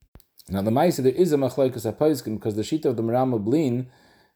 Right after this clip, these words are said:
the Mishnah Berurah mentions it briefly in Sha'ar Tzion. He taka held that, let's say, in the case of the first day Chol Hamoed,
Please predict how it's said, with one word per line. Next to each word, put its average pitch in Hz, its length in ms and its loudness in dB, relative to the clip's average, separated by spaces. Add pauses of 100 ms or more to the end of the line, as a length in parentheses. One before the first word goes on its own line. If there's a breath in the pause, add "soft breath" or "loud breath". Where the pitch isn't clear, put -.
(100)
the 110 240 4
Mishnah 107 300 -4
Berurah 123 440 4 (200)
mentions 120 480 -2
it 95 160 -4
briefly 123 340 -2
in 104 80 -4
Sha'ar 95 280 -2
Tzion. 127 420 -4
He 127 160 -8
taka 135 340 2
held 120 400 4 (440 soft breath)
that, 104 100 -4
let's 127 180 0
say, 131 100 2
in 120 60 0
the 113 100 0
case 131 380 0
of 107 140 -2
the 104 80 -4
first 123 260 -2
day 120 100 0
Chol 113 220 -2
Hamoed, 120 400 2